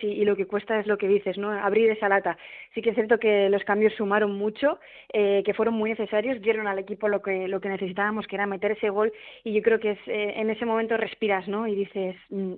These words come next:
ya está, ¿no? Ahora vamos a continuar haciendo lo que, lo que estábamos haciendo, eh, mantener nuestra portería a cero", y, y bueno, pues que sigan entrando to-, todas las oportunidades que tengamos, y la verdad que sí que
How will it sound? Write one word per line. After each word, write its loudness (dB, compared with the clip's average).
ya -2
está, -4
¿no? -8
Ahora 0
vamos -2
a -2
continuar 0
haciendo 0
lo 2
que, -2
lo 0
que 0
estábamos 0
haciendo, 2
eh, 0
mantener -4
nuestra -4
portería 2
a -6
cero", 4
y, -2
y -4
bueno, -8
pues -12
que 0
sigan 4
entrando 2
to-, 0
todas 4
las 0
oportunidades -4
que -2
tengamos, -2
y -2
la 2
verdad -2
que -10
sí -8
que -10